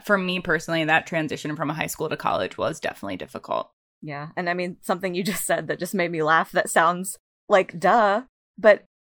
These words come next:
Speaker 2: who, who in their junior and senior year of high school is taking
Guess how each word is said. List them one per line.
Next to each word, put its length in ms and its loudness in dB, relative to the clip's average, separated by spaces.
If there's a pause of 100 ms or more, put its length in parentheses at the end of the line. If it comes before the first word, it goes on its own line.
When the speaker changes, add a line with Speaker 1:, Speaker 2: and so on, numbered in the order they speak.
(180)
Speaker 2:
who, 300 6 (220)
who 380 2 (100)
in 200 0
their 140 0
junior 340 -4
and 140 -6
senior 260 -8
year 140 -2
of 80 -6
high 120 0
school 420 -2
is 120 -10
taking 540 -4